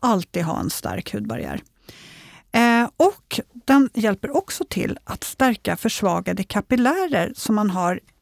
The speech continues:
runt ögonen till exempel. Så den hjälper till att dämpa mörka ringar.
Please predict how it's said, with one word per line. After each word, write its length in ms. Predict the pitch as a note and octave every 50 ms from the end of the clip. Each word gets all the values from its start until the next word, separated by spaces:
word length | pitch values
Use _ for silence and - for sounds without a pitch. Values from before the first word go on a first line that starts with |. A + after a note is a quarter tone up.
| _ _
runt 440 | G3+ G3 G3+ F3+ E3+ E3+ - - - - -
ögonen 480 | B3+ C#4 C#4+ C4+ A#3+ B3+ C4 D4 D#4+
till 120 | - D#4 D4
exempel. 440 | C#4 - C4 B3+ C4 - - D#4+ D#4+
Så 100 | - A3+
den 120 | A3 G#3+
hjälper 280 | G#3+ A3 G#3+ - - A#3
till 300 | - A3 G3 F#3 F#3 -
att 200 | - F#3+ - - F#3 F#3 F#3+ -
dämpa 600 | - G#3+ G#3+ F#3+ F3 E3 - _ _ - D#3 D#3 - - _
mörka 540 | - G#3+ A#3+ C#4 D4 B3+ - - - A3 A3+
ringar. 560 | A#3+ C#4+ D4 C#4 B3+ C#4 D#4+ D4 - -